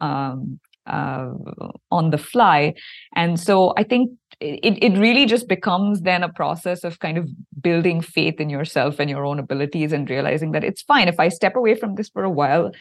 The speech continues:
it is going to, um, I am going to be able to come back to it with a renewed kind of energy and with,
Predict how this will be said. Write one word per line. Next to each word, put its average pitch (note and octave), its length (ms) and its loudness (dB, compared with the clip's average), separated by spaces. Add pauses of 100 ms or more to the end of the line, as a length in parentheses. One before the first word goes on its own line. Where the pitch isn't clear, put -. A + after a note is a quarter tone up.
(200)
it G3 140 0
is G#3+ 180 6
going F3+ 420 -4
to, F3 440 -2
um, C#3+ 580 -6 (140)
I E3+ 60 0
am D#3+ 200 2
going E3 280 0
to F#3+ 60 -4
be D#3+ 160 0
able D#3 180 -2
to E3 100 -8
come D#3 260 -6
back D3+ 320 -2
to D3+ 140 -2
it D3 220 -4
with D3 180 -4
a D3+ 80 0
renewed D3+ 460 -4
kind D#3+ 240 -4
of D3 100 -12
energy G3+ 460 2
and E3+ 160 0
with, D3+ 140 0